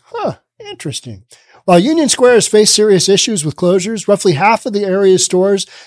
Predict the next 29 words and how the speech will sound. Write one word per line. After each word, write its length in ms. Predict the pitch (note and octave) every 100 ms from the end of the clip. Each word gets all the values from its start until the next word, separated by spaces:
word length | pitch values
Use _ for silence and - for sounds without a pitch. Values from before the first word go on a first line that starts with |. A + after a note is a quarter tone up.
| _
have 180 | E3
closed 400 | - G3 F3+ G#3
since 200 | - F#3
<laughs> 0 |
two 140 | - A3+
thousand 460 | - - C4 F#3+
and 200 | C4 A#3
nineteen. 680 | A#3+ A3 A3 - E3+ G3 A#3 _ - - - _
The 80 |
shopping 360 | D#3 A#3+ C4 B3+
district 360 | F#3+ - A3+ -
has 140 | E3
also 260 | G#3 - G#3
welcomed 440 | E3 F3 G3 D3
new 180 | F#3 F4
stores, 540 | - F3 C#3 E3 -
including 440 | D3 - E3 C#3+ C3
a 120 | B2+
hot 240 | - G#3
yoga 320 | D3 E3 G#3 D#3
studio, 600 | - C#3 C3+ D#3+ C3 _ -
all 140 | D#3
right, 380 | C#3+ D#3 F4 F4+ _ _ _ _ _
and 120 | D#3 D3
a 80 |
high-end 600 | C#3+ C#3 A3+ A#3 G3+ G3+
Spanish 520 | G3+ - G3+ G3 G3 -
shoe 340 | - - A4+
store. 480 | A#3+ - A3 G2